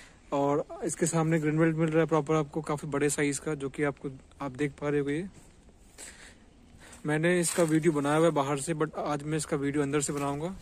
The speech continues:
ये वाले inventory का। और ये इसका ramp area हो गया proper, जो कि आप देख पा रहे होगे। यहाँ पे road लगी हुई है, मैंने इसका layout बताया भी था आपको। वन बीएचके बना हुआ, नीचे में बड़े size का लॉबी है,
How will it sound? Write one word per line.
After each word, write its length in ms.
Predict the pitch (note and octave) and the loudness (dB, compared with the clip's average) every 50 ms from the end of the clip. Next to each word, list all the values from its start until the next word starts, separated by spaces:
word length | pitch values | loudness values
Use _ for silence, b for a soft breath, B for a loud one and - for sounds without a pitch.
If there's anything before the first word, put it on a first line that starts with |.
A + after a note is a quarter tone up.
| - - | -10 -6
ये 60 | C#3 | -2
वाले 240 | C3 C3+ C3+ C3 C3+ C3+ C3 - - - - - - - - - - F3 D#3 | -2 0 0 0 0 0 -2 -4 -6 -8 -8 -10 -10 -10 -12 -8 -4 -2 -2
inventory 380 | C#3 C#3 C#3 C#3 C3 C#3+ D3+ | 0 0 -2 -4 -2 -2 -2
का। 120 | D3 F3+ G#3 - B B B B B B B B B B B B B - - - - - - | -2 -4 -4 -6 B B B B B B B B B B B B B -16 -16 -16 -16 -10 -4
और 260 | D3+ C#3 C3+ C3+ C3+ | -2 0 2 2 2
ये 80 | C#3 D3+ | 2 2
इसका 220 | D3 - - E3+ | 2 2 4 4
ramp 280 | D#3 D3+ D3+ D3+ D3 D#3 | 4 4 4 2 2 2
area 220 | D#3+ D#3 D#3+ D#3+ | 2 4 4 4
हो 100 | D#3 D#3 | 2 2
गया 120 | D3+ D#3+ D#3 | 2 0 0
proper, 320 | C#3+ D#3 D3+ C#3+ D#3+ D3+ | 0 0 0 0 0 -2
जो 100 | D3 D3 | -2 -2
कि 120 | C#3+ D3+ D#3 | 0 0 0
आप 60 | C#3 | 2
देख 180 | B2+ C#3 C3+ | 2 0 0
पा 160 | - - D3+ C#3+ | 0 0 -2 0
रहे 120 | C#3+ D3 | 2 2
होगे। 160 | D3 D3+ E3 E3+ F3 - - - - - - - - - - - B B B B B B B B B B - - | 0 0 0 -2 -4 -6 -10 -12 -10 -10 -8 -6 -6 -6 -6 -6 B B B B B B B B B B 4 4
यहाँ 120 | D3 D3+ C#3+ | 2 2 2
पे 160 | - D3+ D3 | 4 6 8
road 200 | D3 D3+ C#3+ C#3 | 8 10 10 8
लगी 140 | C#3 C3+ D#3 | 8 6 6
हुई 200 | D3+ D#3 E3 D#3+ | 4 4 4 4
है, 260 | D#3 D#3+ E3 E3 D#3+ B B B B - - | 4 4 4 2 2 B B B B -8 -4
मैंने 240 | D3 D3 D3 D3+ | -2 0 0 0
इसका 180 | D3+ D3+ - D#3+ | 0 0 0 2
layout 220 | D3 D3 D3+ D#3 | 4 4 4 4
बताया 560 | C#3+ - - - F3+ D#3+ D3+ D3 D3 C#3+ D3 D#3 | 2 2 2 2 2 2 2 0 2 2 4 4
भी 100 | D#3+ D#3+ | 2 2
था 120 | E3 D#3 | 2 0
आपको। 320 | D#3 D#3 - D#3+ D#3 D#3+ D#3 B B B B B B B B B | -2 -2 -2 -4 -4 -4 -6 B B B B B B B B B
वन 240 | - C3+ D3 D3 D3+ | 0 2 2 4 4
बीएचके 300 | D3 D#3+ D3+ D3+ - - | 6 4 4 4 4 2
बना 200 | D3+ D3+ D3+ D3+ | 4 4 4 4
हुआ, 140 | D3+ D3+ D3+ | 4 4 4
नीचे 280 | D3 D3 C#3+ - E3 D#3 | 4 2 0 0 0 0
में 140 | D3+ D#3 | 2 2
बड़े 160 | D3 C#3+ C#3+ C#3+ | 4 4 2 2
size 220 | D3+ D3+ C#3+ C3+ | 2 2 0 0
का 80 | - C3 | 0 0
लॉबी 340 | C3 B2+ B2+ B2+ D3 E3 | 2 2 2 2 4 4
है, 340 | D#3 D#3+ D#3+ E3+ E3+ - B | 4 4 4 4 2 0 B